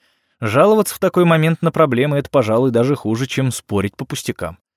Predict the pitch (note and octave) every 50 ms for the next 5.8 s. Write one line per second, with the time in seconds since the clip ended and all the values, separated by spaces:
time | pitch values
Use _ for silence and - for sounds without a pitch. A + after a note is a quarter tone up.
0 | _ _ _ _ _ _ _ _ - C3 C3+ B2+ - B2+ A#2+ - - A#2 A2+ C#3+
1 | D#3+ D3+ C3+ C3 C3 C3 C3 C3 B2 A2+ - B2 B2+ C3 B2+ A#2+ A#2 A#2+ A#2+ B2+
2 | B2+ A#2 - - B2 A2+ A2+ A2+ G#2 A#2 B2 G#2 - G#2+ A2 G#2+ - A#2+ A2+ B2
3 | C#3+ F3 F3+ C3+ F#2 E2+ C#2+ - - _ _ _ _ - G2 - - G#2 G2+ G2
4 | G2 G2+ G#2 G2+ G2 G2 F#2 - _ _ _ _ _ _ _ - G#2 G2 E2+ G#2+
5 | G#2 G2 G2+ G2+ - - C3 B2 - - G2+ - - - -